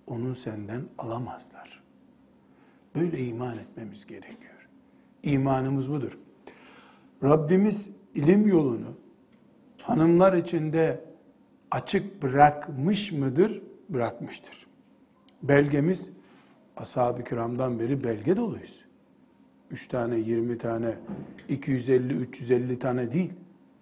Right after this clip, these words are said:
binlerle konuşulan rakamımız var. Bunun doğal engelleri var, tarihsel engelleri var, coğrafyadan kaynaklanan engelleri var,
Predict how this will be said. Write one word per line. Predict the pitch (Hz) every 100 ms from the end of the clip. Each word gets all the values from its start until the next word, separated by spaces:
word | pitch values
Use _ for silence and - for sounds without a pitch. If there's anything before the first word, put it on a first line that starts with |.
| _
binlerle | 139 139 123 123 180 208 175
konuşulan | 139 117 117 120 139 214 - - - _ -
rakamımız | 123 - 139 170 220 170
var. | 113 - - - _ _ _ _ _ _ _ _ -
Bunun | 247 214 220 - - - -
doğal | 160 185 190 214 190 - - -
engelleri | 143 143 135 135 127 120 104
var, | 95 123 - _ _ - _ _ _
tarihsel | 156 156 220 170 - 175 175 175 - -
engelleri | 135 139 131 127 120 113 98
var, | 98 139 - _ _ _ _ _
coğrafyadan | 185 185 185 185 185 165 165 160
kaynaklanan | 160 147 147 143 143 127 120 - -
engelleri | 139 135 135 123 113 95
var, | 90 147